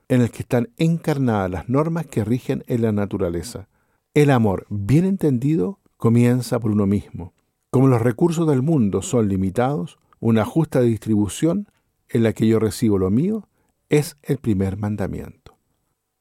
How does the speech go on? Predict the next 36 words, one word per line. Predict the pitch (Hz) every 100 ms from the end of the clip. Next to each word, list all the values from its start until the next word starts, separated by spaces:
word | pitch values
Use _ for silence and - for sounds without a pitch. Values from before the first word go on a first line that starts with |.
| _
Pero | 139 135
el |
primer | - 127 151
Adán | 143 131 165 -
ha | 123
sido | - 120
superado | 110 - 185 151 131 135 143
por | 143 123
el | 110
segundo | - 101 101 120 123 123 -
Adán. | 113 95 87 82 - _ _ _ _ _ _ -
Este | 151 - 95
que | 85 95
viene | 101 107 101
del | 87 90
Dios | 107 110 -
infinito | 117 95 104 117 139 160 - _ _ _ _
no | 110 127 175
conoce | 185 156 139 120
los | 101
límites | 110 127 113 104 -
y |
las | 107 95
normas | 107 131 147 139
de | 123
la | 113
finitud. | - 117 107 104 87 - _ _ _
Puede | 135 135 123
darse | 131 147 -
a |
sí | 156 160
mismo | 160 104 87 87 _ _ _
y | 120
repartir | 117 90 110 127
el | 110
amor | 104 104 120 165